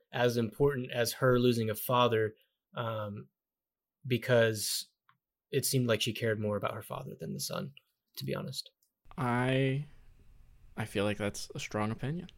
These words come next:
Speaker 2: Um, at this point, I say we should go ahead and move into taking a vote. Um, we'll each go around and pick a person and then, uh, make,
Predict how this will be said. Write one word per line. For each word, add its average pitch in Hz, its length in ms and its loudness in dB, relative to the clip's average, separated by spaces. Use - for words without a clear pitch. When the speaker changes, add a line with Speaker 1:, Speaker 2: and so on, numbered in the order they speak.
Speaker 2:
Um, 110 580 0
at - 220 -2
this 135 180 6
point, 147 400 4
I 113 240 6
say 120 580 10
we 117 160 6
should 113 260 0
go 120 220 10
ahead 120 560 8
and 110 360 4
move 117 220 6
into 117 380 4
taking 117 360 0
a 104 60 2
vote. 107 580 4
Um, 104 720 2
we'll 131 280 8
each 156 280 2
go 151 160 12
around 131 680 10
and 120 340 6
pick - 400 4
a 127 80 6
person 165 720 2
and 120 220 4
then, 104 380 2
uh, 104 240 2
make, 110 600 0